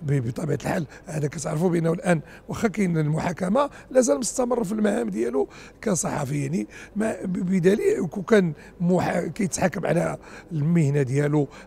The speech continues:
او بمناسبه ممارسته لمهنه الصحافه او المواقف اللي كان تيعبر عليها في الافتتاحيه ديالو، ما غيكونش مستمر في اصدار الجريده. كون اصدر شي قرار قضائي او اداري بذلك حسب ما كينص عليه قانون الصحافه،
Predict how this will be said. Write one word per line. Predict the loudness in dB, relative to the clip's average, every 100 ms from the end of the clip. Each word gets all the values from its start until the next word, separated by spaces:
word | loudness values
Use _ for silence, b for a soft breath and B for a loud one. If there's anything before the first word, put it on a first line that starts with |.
| 0 6
او | 6 6
بمناسبه | 0 2 4 4 2 0 -2 0
ممارسته | 0 2 2 0 -6 -8 -10 B B -2
لمهنه | 0 2 0
الصحافه | 0 -2 -2 0 -2 2
او | 4
المواقف | 4 4 2 2 0 -2 -4 B B
اللي | 0
كان | 0 -2
تيعبر | -2 -4 0 2
عليها | 4 4
في |
الافتتاحيه | 2 -4 -6 -4 -2 0
ديالو، | 0 2 2 0 B B
ما | 4
غيكونش | 4 4 0 0
مستمر | -2 0 2 2 2 0 B -10
في | -4 0
اصدار | 2 4 4
الجريده. | 2 -2 -2 -2 -4 B 2
كون | 4
اصدر | 6 4
شي | 0 2
قرار | 4 4
قضائي | 2 0 2 2 2
او | 0 2
اداري | 4 4 2 -2 B B B
بذلك | 0 2 0 -2
حسب | -2 2 2
ما | 2
كينص | -2 -4 -2
عليه | 0 0 B B 0
قانون | 2
الصحافه، | 2 0 0 0 -2